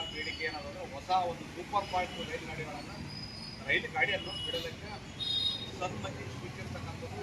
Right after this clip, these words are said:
ಇದು ನಮಗೆ ಒಳ್ಳೆ ಬೆಳವಣಿಗೆ. ಆದ್ರೆ ಏನಂತಂದ್ರೆ, ಈಗ ಮುಂದುವರೆದಂಥ ಜಿಲ್ಲೆಗಳ ಮಾರ್ಗವಾಗಿ ಹೋಗ್ತಕ್ಕಂಥದ್ದು ಇದು ನಾವು ಸಂಪೂರ್ಣ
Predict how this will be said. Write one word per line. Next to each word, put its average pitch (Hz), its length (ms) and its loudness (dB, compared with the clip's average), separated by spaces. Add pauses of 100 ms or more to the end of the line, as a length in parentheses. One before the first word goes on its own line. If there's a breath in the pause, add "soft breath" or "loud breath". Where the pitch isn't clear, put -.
ಇದು 202 140 -2 (180)
ನಮಗೆ - 360 -4 (180)
ಒಳ್ಳೆ 185 300 6
ಬೆಳವಣಿಗೆ. 165 440 2 (540)
ಆದ್ರೆ 208 260 8
ಏನಂತಂದ್ರೆ, 185 420 0 (100)
ಈಗ 175 80 0 (160)
ಮುಂದುವರೆದಂಥ 196 640 6 (200)
ಜಿಲ್ಲೆಗಳ 196 360 0 (260)
ಮಾರ್ಗವಾಗಿ 175 540 2
ಹೋಗ್ತಕ್ಕಂಥದ್ದು 170 580 -4 (120)
ಇದು - 140 -6 (440)
ನಾವು - 160 4 (100)
ಸಂಪೂರ್ಣ - 340 0